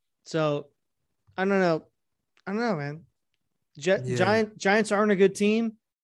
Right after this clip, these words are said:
Speaker 2: They
Speaker 1: Chiefs
Speaker 2: should have won.
Speaker 1: They did a really good job against the Chiefs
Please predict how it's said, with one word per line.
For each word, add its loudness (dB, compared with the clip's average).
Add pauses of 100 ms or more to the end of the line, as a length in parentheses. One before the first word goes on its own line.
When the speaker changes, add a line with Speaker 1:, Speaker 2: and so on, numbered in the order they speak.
(300)
Speaker 2:
They 0
Speaker 1:
Chiefs 2
Speaker 2:
should 4
have 2
won. -6 (1040)
Speaker 1:
They 6
did 2
a 2
really 2
good 2
job -2
against -12
the -18
Chiefs -14